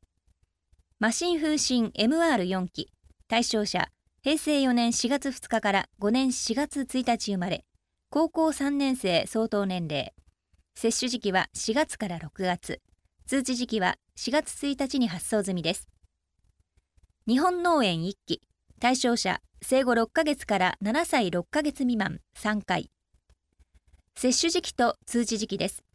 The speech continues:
接種希望する方は、保健予防課予防係へお問い合わせください。以上です。なお、日本脳炎二期は現在接種を中止しています。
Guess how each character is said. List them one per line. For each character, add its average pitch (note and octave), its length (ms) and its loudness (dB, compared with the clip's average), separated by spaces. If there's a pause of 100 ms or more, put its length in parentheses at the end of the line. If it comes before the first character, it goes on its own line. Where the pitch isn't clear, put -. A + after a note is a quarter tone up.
(420)
接 C4+ 220 0
種 F4 120 2
希 F4 160 2
望 D#4+ 220 4
す D4 160 -4
る D4 80 0
方 C4+ 260 0
は、 F#3+ 180 4 (180)
保 A3 160 -2
健 D4+ 200 2
予 C#4 120 4
防 B3 180 2
課 A3 140 0
予 F#3+ 120 2
防 D#4+ 200 2
係 D#4+ 360 0
へ D#4 220 2
お G#3 80 -4
問 G#3+ 180 2
い G#3 60 4
合 G3+ 40 4
わ G#3 40 2
せ G#3 140 -4
く G3 80 -4
だ F#3+ 100 -2
さ F#3 140 -2
い。 - 100 -6 (560)
以 G#3+ 80 -4
上 F3 160 -2
で G3+ 120 0
す。 - 140 -12 (920)
な B3 240 2
お、 A3 60 2
日 G#3+ 160 2
本 F4+ 240 -2
脳 F4+ 160 2
炎 C#4 100 2
二 B3+ 180 2
期 A#3+ 120 -2
は G3 180 2 (100)
現 A3 220 0
在 F3 240 -2
接 G3+ 180 -10 (180)
種 A#3+ 120 -2
を A#3+ 140 4 (100)
中 B3 160 0
止 B3+ 200 0
し - 120 -2
て G#3 80 0
い G3 80 0
ま F3 140 -2
す。 - 160 -10